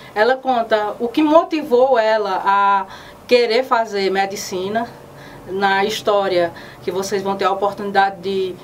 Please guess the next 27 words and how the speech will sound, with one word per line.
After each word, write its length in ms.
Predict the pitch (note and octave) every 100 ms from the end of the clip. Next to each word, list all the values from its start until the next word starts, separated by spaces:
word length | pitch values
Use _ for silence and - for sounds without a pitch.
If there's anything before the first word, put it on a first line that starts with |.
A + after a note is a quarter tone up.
| - -
conferir 540 | G#3+ A3 A#3+ A3 G#3 F#3+
aqui 160 | G3
no 120 | G3
portal 420 | F#3 G3 G3+ F#3+ F3
Ubuntu 300 | F3 F#3+ F#3
Notícias, 540 | G3 G3 F#3+ - F#3
ela 200 | G3 G#3
disse 220 | A#3 A#3
que 100 | B3
quebra 320 | A#3+ G#3+ G#3
o 40 | G3+
braço 560 | F3+ F#3+ A#3 - - -
e 80 | G3+
que 220 | A3+ A#3
o 80 | B3+
pai 200 | A#3 B3+
explicou 420 | - B3+ B3+ B3
pra 220 | B3+ A#3+
ela 400 | A#3 A#3+ C4 D4 D4 - - - -
que 480 | - A#3 A#3+ C4 C4+ -
a 120 | A#3+
função 360 | C#4+ C#4 C4+
do 120 | C4 C4
médico 320 | A#3 A#3 B3
era 120 | A#3+
consertar 520 | A#3+ B3 A#3+ A#3 A3
pessoas. 720 | G#3+ B3 - G#3+ E3+ E3 -